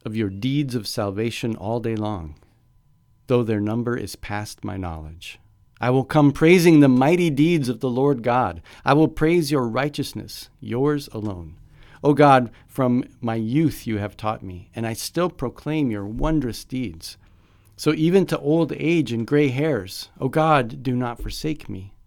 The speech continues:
until I proclaim your might to all the generations to come. Your power and your righteousness, O God, reach the high heavens. You have done great things. O God, who is like you?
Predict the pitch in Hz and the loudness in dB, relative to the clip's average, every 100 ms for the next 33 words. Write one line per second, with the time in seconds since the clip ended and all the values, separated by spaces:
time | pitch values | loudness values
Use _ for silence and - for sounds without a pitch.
0 | - 120 - 147 139 131 127 - - 156 | -8 -6 -2 -2 0 -4 -6 -8 -6 -2
1 | 160 139 120 131 143 127 120 110 - - | 0 0 -2 -2 -2 -2 -2 -6 -12 -20
2 | _ - 151 - 143 156 156 151 127 135 | _ -8 -6 -4 0 2 2 0 0 -2
3 | 120 110 104 104 95 - - 107 90 95 | 0 -4 -6 -8 -10 -14 -14 -12 -14 -16
4 | _ _ _ _ - 110 - 135 139 131 | _ _ _ _ -8 -6 -2 0 2 2
5 | 120 104 104 101 104 123 127 117 - 107 | 0 -2 -4 -6 -4 -4 -4 -8 -8 -10
6 | - 98 101 95 90 90 - _ - 120 | -8 -8 -8 -8 -8 -12 -16 _ -6 -2
7 | 120 - - 82 95 98 85 104 85 76 | -2 -6 -10 -8 -6 -6 -6 -10 -12 -16
8 | - - _ _ _ _ _ _ _ 123 | -18 -20 _ _ _ _ _ _ _ 6
9 | 147 131 120 101 101 123 127 120 117 - | 6 6 0 -4 -2 0 0 -2 -6 -6
10 | 113 120 - - 117 95 90 95 - _ | -4 -4 -10 -10 -8 -8 -12 -14 -18 _
11 | _ 131 131 135 127 107 90 - 180 180 | _ -4 0 2 2 0 -6 -4 -2 -2
12 | 127 110 120 104 - 110 143 104 | -6 -6 -8 -8 -10 -8 -8 -8